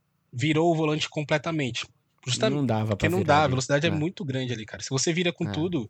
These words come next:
Speaker 1: de uma vez só, você... o carro roda, né? Não tem como.
Speaker 2: Só, só que o, o, nesse caso, o Hamilton já tava mais à frente. Então, quando você já tá mais à frente, você não espera que o cara vá frear tão tarde, né?
Speaker 1: É.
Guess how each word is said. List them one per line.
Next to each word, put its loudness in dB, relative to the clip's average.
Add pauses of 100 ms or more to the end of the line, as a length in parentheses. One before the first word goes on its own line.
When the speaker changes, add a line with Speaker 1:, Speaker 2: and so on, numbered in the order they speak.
Speaker 1:
de -14
uma 0
vez -2
só, -2
você... -4 (180)
o -10
carro -2
roda, -2
né? -16 (460)
Não -10
tem -4
como. -4 (240)
Speaker 2:
Só, -8
só -2
que -4
o, -4 (300)
o, -8
nesse 0
caso, -2
o -4
Hamilton 0
já -4
tava -4
mais 2
à 4
frente. -2
Então, -2
quando 0
você 0
já -2
tá -4
mais 0
à 2
frente, -2
você -6
não -2
espera 0
que -6
o -2
cara 0
vá -2
frear -2
tão -6
tarde, 0
né? 0
Speaker 1:
É. -12